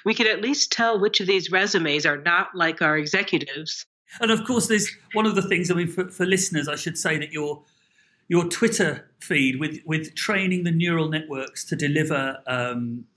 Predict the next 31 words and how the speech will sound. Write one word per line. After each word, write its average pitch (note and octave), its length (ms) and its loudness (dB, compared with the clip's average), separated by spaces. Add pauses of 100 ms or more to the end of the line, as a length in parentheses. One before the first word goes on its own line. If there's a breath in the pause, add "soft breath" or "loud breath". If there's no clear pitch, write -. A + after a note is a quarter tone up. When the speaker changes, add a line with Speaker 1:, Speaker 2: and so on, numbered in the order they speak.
(160)
Speaker 2:
to E3+ 100 -4
deliver D#3 320 2
sort D3+ 160 -4
of C#3+ 220 -6
new E3 240 2
ice D#3 200 0
cream D3 300 -2
flavors C#3+ 440 -2
or, C#3 140 -6
or, C#3 240 -8 (140)
or C#3 160 -2
what E3+ 140 2
would E3+ 100 -4
the E3+ 60 -8
perfect - 480 -2
movie D#3+ 340 2
for - 160 -6
a D3+ 80 -2
Christmas, - 540 -2 (160)
uh, D3+ 160 0
perfect E3+ 360 -2
title D3+ 200 -6
for D#3 140 -8
a - 60 -6
Christmas - 400 -8
movie E3 380 2
be, A2 240 -6 (300 loud breath)
is E3 140 2
just A3 200 0
a F#3+ 80 2
source - 240 -4